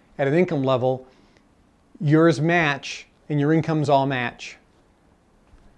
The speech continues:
Because the thoughts are what develop the income. You know, a lot of people listening to this may be thinking, "Oh God, I need to get some new friends." Guess what? Yes, you're right. Associate with people that have what you want,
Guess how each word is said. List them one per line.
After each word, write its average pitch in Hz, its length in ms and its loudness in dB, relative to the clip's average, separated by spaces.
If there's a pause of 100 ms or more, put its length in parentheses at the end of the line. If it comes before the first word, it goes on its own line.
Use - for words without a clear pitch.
(180)
Because 135 260 -2
the 127 100 -6
thoughts 185 540 4
are 151 40 0
what 139 180 -2
develop 143 320 0
the 143 140 0
income. 117 360 -4 (1800)
You 131 60 -8
know, 131 160 -4
a 139 80 -10
lot 143 160 2
of 151 60 -4
people 135 180 -4
listening 143 360 0
to 131 100 -8
this 135 320 -6
may 143 180 -6
be 135 100 -4
thinking, 131 420 -8 (440)
"Oh 139 140 -4
God, 117 420 -4 (140)
I 120 80 -6
need 143 120 -2
to 113 60 -8
get 123 160 -6
some 131 120 -6
new 135 120 -6
friends." 139 480 -10 (1040)
Guess 135 220 -4
what? 143 280 -2 (360)
Yes, 143 500 -2
you're 127 120 -4
right. 127 340 -6 (1400)
Associate 175 840 2
with 151 180 -4
people 147 420 0
that 123 120 -6
have 143 340 0
what 147 140 -2
you 147 140 -2
want, 143 400 2